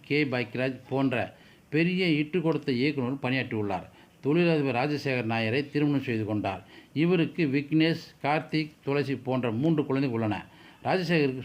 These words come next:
சொந்தமான ஃபைவ் ஸ்டார் ஹோட்டல்களும், திருமண மண்டபங்களும், தியேட்டர்களும்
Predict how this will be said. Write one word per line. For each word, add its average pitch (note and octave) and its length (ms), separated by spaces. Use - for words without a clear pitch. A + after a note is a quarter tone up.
சொந்தமான B2+ 500
ஃபைவ் D3+ 200
ஸ்டார் C3+ 300
ஹோட்டல்களும், A#2+ 500
திருமண D3 300
மண்டபங்களும், B2 640
தியேட்டர்களும் C3+ 580